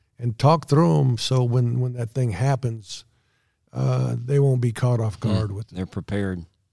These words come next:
Speaker 2: That's great advice. So how, how many kids do you guys have?
Speaker 1: We've got four children. John's the oldest. Uh, he's thirty-two and, um, got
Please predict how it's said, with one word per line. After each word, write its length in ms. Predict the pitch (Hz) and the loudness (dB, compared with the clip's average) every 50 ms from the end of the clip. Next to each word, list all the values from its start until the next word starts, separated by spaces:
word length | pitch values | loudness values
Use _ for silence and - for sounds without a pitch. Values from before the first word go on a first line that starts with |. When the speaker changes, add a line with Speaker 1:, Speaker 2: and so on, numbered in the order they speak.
| _ _ _ | _ _ _
Speaker 2:
That's 160 | 98 95 - | -14 -14 -12
great 280 | - - 101 98 101 95 | -10 -8 -6 -4 -4 -4
advice. 580 | 95 82 80 92 92 90 92 92 - - - - _ _ _ _ _ _ _ _ _ _ _ _ _ _ _ _ _ _ _ | -6 -8 -8 -8 -8 -8 -10 -12 -14 -16 -18 -20 _ _ _ _ _ _ _ _ _ _ _ _ _ _ _ _ _ _ _
So 140 | - 120 | -6 -4
how, 140 | 117 131 - - | -2 -2 -2 -2
how 120 | 131 139 | -2 -4
many 220 | 151 165 160 151 123 | -2 0 0 -2 -2
kids 300 | - - 147 147 117 - | -2 -2 -2 -2 -2 -4
do 100 | - 117 | -2 -2
you 100 | 104 101 | -2 0
guys 300 | 95 101 98 95 90 - | 2 2 2 0 0 -2
have? 320 | 104 92 82 82 82 - - - _ _ _ _ - | -4 -4 -4 -6 -8 -10 -16 -20 _ _ _ _ -2
Speaker 1:
We've 100 | 139 131 | 4 6
got 160 | 160 147 - | 6 6 6
four 280 | - - 156 160 160 143 | 4 4 6 6 6 6
children. 440 | - - 156 151 151 151 156 143 127 | 6 6 6 6 8 8 6 6 6
John's 600 | 117 131 135 139 143 143 143 139 131 123 120 110 | 6 6 6 6 6 6 6 4 4 4 4 4
the 60 | 127 | 4
oldest. 560 | 127 127 131 131 127 135 131 - - - - | 4 4 4 4 4 2 2 0 0 -2 -2
Uh, 220 | 127 120 117 113 113 | -2 -2 -2 0 0
he's 320 | 113 113 117 113 104 - | 0 0 0 -2 -4 -6
thirty-two 800 | - - 117 113 110 107 107 104 - - 123 123 123 131 127 127 120 | -6 -6 -4 -2 -2 -2 -4 -6 -4 -2 0 0 2 2 0 0 0
and, 240 | 113 107 104 101 104 | -2 -2 -4 -4 -6
um, 400 | 104 104 101 101 107 110 95 - _ _ _ | -6 -6 -6 -6 -8 -10 -12 -14 _ _ _
got 200 | 123 120 107 92 | -6 -6 -6 -6